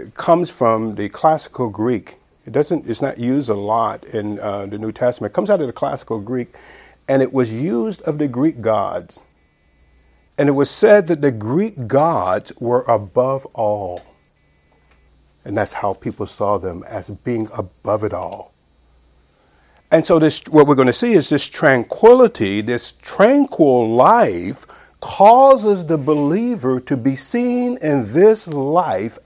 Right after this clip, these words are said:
as above it all. When we are not living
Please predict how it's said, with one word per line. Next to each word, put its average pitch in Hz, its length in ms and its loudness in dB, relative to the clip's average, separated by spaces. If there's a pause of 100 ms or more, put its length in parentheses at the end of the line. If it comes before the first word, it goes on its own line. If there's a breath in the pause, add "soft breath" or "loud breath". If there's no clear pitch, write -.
as 147 220 -4 (100)
above 139 640 -10
it 151 140 -18 (220)
all. 90 500 -14 (2500)
When 107 400 -6
we 156 640 -4 (880)
are 110 160 2
not 127 420 -2
living 101 960 -4